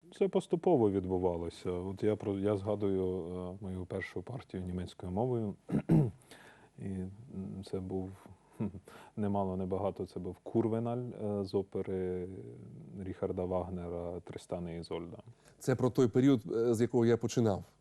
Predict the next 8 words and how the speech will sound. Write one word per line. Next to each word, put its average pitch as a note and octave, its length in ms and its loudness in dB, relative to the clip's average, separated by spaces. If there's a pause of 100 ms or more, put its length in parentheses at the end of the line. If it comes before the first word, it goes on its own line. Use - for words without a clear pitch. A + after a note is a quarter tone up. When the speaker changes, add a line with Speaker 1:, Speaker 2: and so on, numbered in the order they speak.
(160)
Speaker 2:
Е, G2+ 460 2 (160)
твої A#2 220 6
виступи A2+ 420 4
в, G2+ 480 4 (720)
е, - 80 -2
м, G2 1400 0 (1700)
Вагнерівському A2+ 720 4
театрі C#3+ 480 4